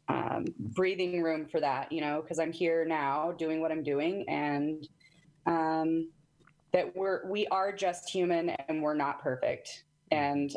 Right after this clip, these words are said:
I had this thought that, like, "Oh, well, now I'm sober and I've gotta be, like,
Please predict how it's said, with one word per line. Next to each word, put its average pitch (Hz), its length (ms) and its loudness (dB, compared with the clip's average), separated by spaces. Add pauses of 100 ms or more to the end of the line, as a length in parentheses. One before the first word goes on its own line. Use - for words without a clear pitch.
I 160 100 2
had 160 220 -2
this 165 220 -4
thought 143 260 2
that, 131 120 2
like, 139 220 0
"Oh, 170 180 4
well, 147 460 0
now 156 160 0
I'm 156 140 0
sober 156 320 2
and 147 100 0
I've 139 160 -2
gotta 143 220 2
be, 143 200 0
like, 131 300 -2